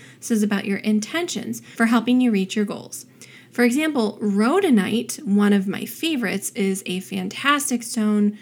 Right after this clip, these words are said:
for new beginnings. So if you wanted to, say, start a new routine in the new year, simply reach for a piece of rhodonite and hold it in your hands. Then close your eyes and think about exactly what you'd like to do differently this year.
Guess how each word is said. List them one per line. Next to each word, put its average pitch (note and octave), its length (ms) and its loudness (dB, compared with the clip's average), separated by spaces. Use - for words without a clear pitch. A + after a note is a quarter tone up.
for - 180 0
new G3 540 4
beginnings. A#3+ 800 -2
So - 180 -4
if G#3+ 140 -2
you G3+ 80 6
wanted F#3 460 -2
to, F3+ 280 -4
say, - 300 -10
start - 360 -10
a F#3+ 60 -2
new F3+ 180 -2
routine A3+ 600 0
in F#3+ 100 2
the F3+ 80 -2
new F#3 100 -2
year, G#3 300 -4
simply D#4 460 -4
reach G#3 360 2
for C#4+ 140 -4
a D4+ 60 -6
piece G3+ 360 0
of G#3 180 -2
rhodonite G3+ 720 0
and C#4 180 0
hold A3 440 0
it A3 300 0
in G3 160 2
your F#3 100 -2
hands. G3 540 -2
Then A3+ 360 -6
close G3 300 -2
your G#3 220 -8
eyes B3 600 2
and A3 160 2
think D4 160 -2
about D4+ 300 -6
exactly C#4 760 -4
what C4+ 220 -2
you'd C4 180 -4
like G#3 240 -2
to G#3+ 120 -6
do G#3 180 0
differently A3+ 640 -4
this G#3 300 -6
year. E3+ 300 -8